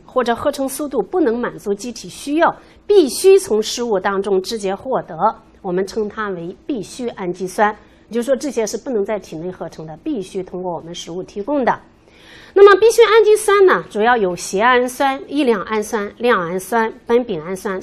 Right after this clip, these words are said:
蛋氨酸、色氨酸、苏氨酸、赖氨酸和组氨酸九种必需氨基酸。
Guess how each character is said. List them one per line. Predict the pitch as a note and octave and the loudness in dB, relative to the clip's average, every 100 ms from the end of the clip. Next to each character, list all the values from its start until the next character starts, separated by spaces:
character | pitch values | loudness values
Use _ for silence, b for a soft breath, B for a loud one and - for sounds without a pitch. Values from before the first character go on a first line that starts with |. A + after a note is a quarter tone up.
| - | 0
蛋 | B3 | 0
氨 | F#3+ G3 | 0 -4
酸、 | G3 A3 G#3+ | -4 -6 -6
色 | - B3+ | -8 -4
氨 | A#3+ G3+ | -2 -2
酸、 | G3+ G#3 G3+ - | -4 -6 -6 -12
苏 | - B3 | -10 -4
氨 | G#3 G3 | -2 -2
酸、 | G3 G3 F#3+ - | -4 -6 -8 -8
赖 | A3 | -6
氨 | F3 E3 | -6 -8
酸 | F3+ F3+ - | -12 -12 -12
和 | - D#3 - | -12 -14 -12
组 | - D3 | -12 -12
氨 | C#3 F3 | -10 -10
酸 | F#3+ A#3+ A#3+ B B B | -4 -4 -4 B B B
九 | F#3 F3+ B3+ | -6 -4 -2
种 | A#3 D#3 - _ - | -4 -6 -10 _ -12
必 | A3 | -10
需 | E3 - F#3 F#3+ - | -10 -10 -10 -10 -10
氨 | F#3 | -6
基 | F#3 G3 | -4 -2
酸。 | A#3 - | 4 4